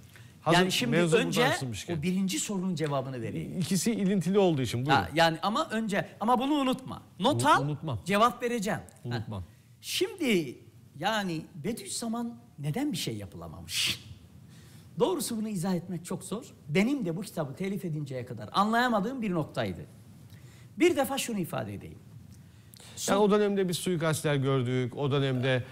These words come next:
Speaker 1: dar ağaçları
Speaker 2: Bir defa.
Speaker 1: gördük.
Speaker 2: İşin başı
Speaker 1: Hapis.
Speaker 2: şu, hem de nasıl? Onu anlatacağım zaten. Turgay kardeşim, bir defa birinci nokta şu. Bana göre, biraz önce dediniz keramettir vesairedir. Ben de kerametül evliya, hakkun ifadesine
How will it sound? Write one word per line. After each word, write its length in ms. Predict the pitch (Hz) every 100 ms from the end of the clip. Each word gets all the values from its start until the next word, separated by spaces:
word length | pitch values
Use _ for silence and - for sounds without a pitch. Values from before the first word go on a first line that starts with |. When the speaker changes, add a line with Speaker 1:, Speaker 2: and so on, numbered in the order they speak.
| - - 143
Speaker 1:
dar 120 | 147
ağaçları 440 | 139 135 - 165 127
Speaker 2:
Bir 40 |
defa. 100 | 117
Speaker 1:
gördük. 360 | 127 123 110 294
Speaker 2:
İşin 320 | 359 370 311
başı 160 | 294
Speaker 1:
Hapis. 160 | 330 233
Speaker 2:
şu, 100 | 180 -
hem 280 | 147 311 359
de 120 | 247
nasıl? 320 | 285 - 147 - -
Onu 160 | 131 185
anlatacağım 560 | 349 311 151 104 90
zaten. 340 | 92 90 - - - - - - - - - - - -
Turgay 340 | - 240 - 202
kardeşim, 460 | 170 107 - 110 131
bir 140 | 285
defa 320 | 175 - 185 - -
birinci 480 | 143 226 254 247 302
nokta 280 | 190 -
şu. 180 | 214 - 98 - - - - - - -
Bana 280 | 196 277
göre, 360 | 277 156 113 147 - - - - - _ -
biraz 220 | 220 208
önce 280 | 190 156 160
dediniz 340 | 262 381 226
keramettir 580 | - 156 147 143 - 123
vesairedir. 760 | 127 117 117 107 151 262 - - -
Ben 160 | 208 165
de 60 |
kerametül 600 | 147 147 135 143 143 135
evliya, 440 | 127 131 139 262 -
hakkun 480 | - 247 - 151 127
ifadesine 540 | - 127 113 117 254